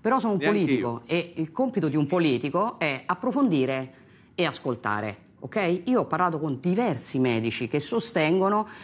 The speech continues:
Speaker 1: che c'è la possibilità, diciamo, di limitare il rischio di terapia intensiva utilizzando alcuni farmaci. Non lo so se,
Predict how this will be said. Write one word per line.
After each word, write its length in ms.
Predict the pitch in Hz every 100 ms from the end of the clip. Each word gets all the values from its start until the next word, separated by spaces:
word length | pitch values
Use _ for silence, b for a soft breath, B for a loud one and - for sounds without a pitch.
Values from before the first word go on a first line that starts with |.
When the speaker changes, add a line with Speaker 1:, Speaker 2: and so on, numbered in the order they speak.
| B -
Speaker 1:
che 340 | 196 247 -
c'è 320 | - - 277 -
la 120 | 151
possibilità, 760 | 151 147 - 147 160 151 175 151
diciamo, 460 | 143 135 170 165 147
di 300 | 170 196 185 B B B B B
limitare 1120 | 175 190 214 220 196 240 196 147 135 127 120 - _ _ _
il 200 | 170 156
rischio 380 | 196 220 - 160
di 140 | 151
terapia 340 | 156 147 180 160
intensiva 640 | 139 139 135 - 165 175
utilizzando 680 | 143 143 143 139 151 143 139
alcuni 260 | 131 151 147
farmaci. 420 | 120 120 127 208
Non 260 | 269 330
lo 120 | 277 208
so 460 | - 277 131 -
se, 400 | - - 170 156